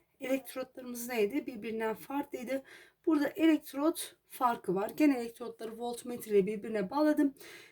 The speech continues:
Ne yapalım? Bakır elektrot kullanalım her ikisinde de. Peki burada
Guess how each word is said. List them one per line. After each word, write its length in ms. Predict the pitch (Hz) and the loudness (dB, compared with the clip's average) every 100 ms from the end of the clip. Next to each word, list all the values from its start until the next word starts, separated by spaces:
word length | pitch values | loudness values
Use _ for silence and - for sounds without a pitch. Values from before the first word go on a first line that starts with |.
| _ | _
Ne 100 | 415 | 6
yapalım? 460 | 349 - 233 269 277 | 8 8 0 -4 0
Bakır 360 | 330 339 311 - | 2 2 -2 -2
elektrot 500 | 226 226 - 208 202 | -2 -2 -2 -2 -2
kullanalım 540 | - 190 196 196 185 | -4 2 4 6 4
her 240 | 185 - 294 | 2 0 -2
ikisinde 540 | 302 302 - 285 277 | 2 0 2 2 2
de. 240 | 277 277 - _ _ _ _ _ _ | 0 -2 -4 _ _ _ _ _ _
Peki 360 | 330 294 208 226 | -6 -4 -6 0
burada 720 | 311 254 233 233 247 277 | 0 0 -2 -2 -2 -4